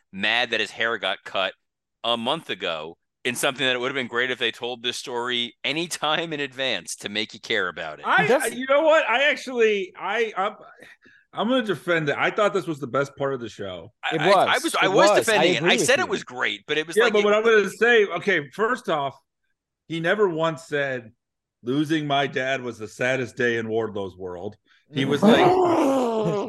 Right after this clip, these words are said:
Speaker 2: so he actually,
Speaker 3: <laughs>
Speaker 2: he felt human here in a way that he never has. And I liked it, 'cause then he said, he said, "I told him that, like, in confidence."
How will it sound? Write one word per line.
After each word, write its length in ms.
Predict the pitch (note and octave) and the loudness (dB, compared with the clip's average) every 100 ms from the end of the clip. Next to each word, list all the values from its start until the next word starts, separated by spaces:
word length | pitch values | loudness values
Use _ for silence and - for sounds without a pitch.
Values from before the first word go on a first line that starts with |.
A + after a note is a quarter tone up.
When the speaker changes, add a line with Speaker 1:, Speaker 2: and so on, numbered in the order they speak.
| A#3 A#3+ A3+ - - | -6 -6 -6 -8 -2
Speaker 2:
so 140 | F#3 E3+ | 0 4
he 240 | A3 A3+ | 6 6
actually, 560 | B3 B3 D#4 B3+ A#3 E3 D#3+ G#3 | 4 2 2 2 2 0 -2 -4
Speaker 3:
<laughs> 220 | - - | -4 -6
Speaker 2:
he 140 | F#3 | -6
felt 320 | F3 A3+ C4 F#3 | -2 2 2 0
human 480 | - A3 A3 F3+ | -6 -2 0 0
here 300 | C#3+ C#3+ D3 | -2 0 0
in 60 | C#3 | 0
a 60 | C3 | 0
way 180 | C#3+ | -2
that 120 | D#3 C3+ | -2 -4
he 60 | |
never 340 | A#2+ C3+ C#3+ A#2 | -6 -6 -8 -8
has. 480 | A#2 B2 D#3 D3+ - _ _ - | -6 -2 -2 -4 -12 _ _ -4
And 160 | C#3+ D#3+ | -2 0
I 100 | E3 | 0
liked 480 | D3+ G#3+ A#3+ E3+ | 2 2 0 -4
it, 100 | F3 | -4
'cause 160 | E3 E3 | -2 0
then 140 | F#3 | 2
he 120 | A3 F3 | 0 -2
said, 340 | F3+ G#3 G3+ | -4 -2 -2
he 160 | D#3+ C#3+ | -4 -6
said, 280 | E3 D#3+ - | -6 -6 -6
"I 220 | C3 E3 | -6 -4
told 360 | D3+ D#3 F3+ D#3 | -4 -4 -4 -4
him 200 | F#3+ C3 | -6 -6
that, 360 | A#2+ G#2 F#2+ - | -4 -4 -8 -8
like, 220 | A2+ G2+ | -8 -6
in 160 | A2+ G#2 | -8 -6
confidence." 760 | C#3+ G3 E3 G#2 E2 - | -2 -2 -4 -12 -16 -20